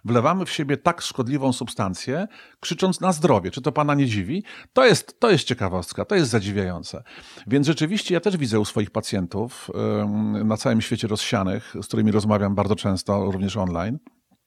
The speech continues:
że to jest zjawisko, które ma miejsce na całym świecie. Em, prawdą jest też, że nie wszystkim się uda. Część tych słabszych, e, szczeźnie, niestety. E, ja podam dane statystyczne, wie pan, które są dosyć, e, o tyle trudne do zdobycia,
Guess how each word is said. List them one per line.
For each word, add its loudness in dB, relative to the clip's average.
że 0
to 2
jest 0
zjawisko, -2
które 0
ma 4
miejsce 0
na -2
całym 4
świecie. -6
Em, 0
prawdą 4
jest 2
też, 2
że -2
nie 2
wszystkim -2
się 4
uda. -2
Część 4
tych -2
słabszych, 2
e, -4
szczeźnie, 0
niestety. 0
E, 0
ja 2
podam 2
dane 4
statystyczne, 0
wie 2
pan, 2
które 0
są 0
dosyć, -4
e, -2
o 0
tyle -2
trudne 0
do 0
zdobycia, -2